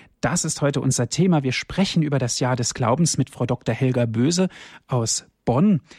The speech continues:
Frau Doktor Böse hat uns in ihrem ersten Teil des Vortrages schon viele Wegpunkte, Eckpunkte gesagt, zum Beispiel die Bischofssynode, die im Oktober zweitausendzwölf war,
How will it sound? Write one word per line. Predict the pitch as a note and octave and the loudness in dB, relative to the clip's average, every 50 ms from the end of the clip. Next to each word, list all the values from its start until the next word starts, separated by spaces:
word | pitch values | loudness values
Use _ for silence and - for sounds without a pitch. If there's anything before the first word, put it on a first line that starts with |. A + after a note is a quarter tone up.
| - - - _ _ _ _ _ | -20 -20 -20 _ _ _ _ _
Frau | - D3 | -10 -8
Doktor | C#3 C#3 - - B2 | -8 -6 -6 -6 -6
Böse | - - C3 D3+ D#3+ - D3 A#2+ - | -2 0 0 0 2 0 0 0 -2
hat | - G3 - | -4 -6 -4
uns | - F3+ F3 E3 - | 0 0 2 2 2
in | D#3 D3 C#3 - - | 0 0 0 -2 -4
ihrem | - C#3+ B2+ B2+ B2 A#2 - - _ | -4 -2 -2 -2 -2 -4 -6 -10 _
ersten | - D3+ E3 - - - D3+ | -2 0 0 0 0 0 0
Teil | C3+ - - B2+ B2+ D#3 F#3 | 0 0 -2 0 2 2 2
des | E3+ E3+ - - | 2 0 -4 -2
Vortrages | - D#3 E3 - - D3+ C#3+ C#3 C#3+ C3+ - | -2 -2 -2 -2 -2 -2 -2 0 0 -2 -2
schon | - - C3+ B2 B2+ B2 - - - - - - - _ _ _ _ _ _ - | 0 0 0 0 0 0 -4 -12 -20 -20 -20 -20 -20 _ _ _ _ _ _ -20
viele | - - - A3+ A#3+ A3 F3+ D3 | -14 -2 0 2 4 4 2 2
Wegpunkte, | D#3+ G#3+ - - - - - G3 F3 - - C#3+ B2+ A2 - - _ _ | 0 -2 -2 -6 -12 -2 0 0 0 2 0 -2 -2 -2 -6 -16 _ _
Eckpunkte | - F#3 - - - - _ - - E3 D#3+ - - C#3 - | -4 -4 -4 -4 -12 -12 _ -2 0 0 0 0 -2 -4 -2
gesagt, | - C3+ - - D3 B2 C3+ F3 - - | -2 -2 0 0 0 0 0 -2 -2 -4
zum | - - D3+ | 0 0 0
Beispiel | - C#3+ C3+ C3+ - - C#3 A#2 | 0 2 -2 -2 0 -2 -2 0
die | - B3+ | 0 -2
Bischofssynode, | - - G#3+ - - G3 F3 - - - E3 D3+ C#3+ D#3 F3+ F3+ E3 C#3+ | 0 -2 -2 0 0 -2 -2 -2 -2 0 2 2 4 2 0 0 -2 -4
die | - D#3 C#3+ C#3 C#3 | -4 -2 -2 -2 -2
im | - - C#3 C#3+ | 0 -2 -2 -2
Oktober | C#3+ - - - C#3+ D3+ - C3 B2 - | -2 -4 -6 -2 -2 0 0 0 -2 -2
zweitausendzwölf | - - B2 B2 - C3 C3 B2+ - C3+ B2 - - - B2+ C3 C3 C3 - - | -4 -4 -4 -6 -4 -2 -2 -2 0 0 -2 -2 -2 0 0 2 2 0 -2 -2
war, | - B2 B2+ C3 C3 | -2 2 2 2 2